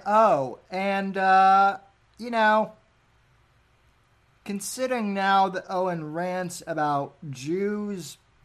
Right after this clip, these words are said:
all the time now, I mean, this was from, you know, this was from March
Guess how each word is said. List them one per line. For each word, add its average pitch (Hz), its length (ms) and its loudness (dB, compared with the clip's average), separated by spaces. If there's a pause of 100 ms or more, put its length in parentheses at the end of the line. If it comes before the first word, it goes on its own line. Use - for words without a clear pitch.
(140)
all 165 500 2
the 143 140 -8
time 151 520 -6
now, 190 520 -4 (720)
I 160 100 -10
mean, 220 160 -8
this 240 220 -4
was 185 200 -6
from, 147 500 -8 (420)
you 156 120 -12
know, 123 400 -6 (540)
this 180 220 -10
was 170 140 -8
from 160 300 -12
March 139 760 -8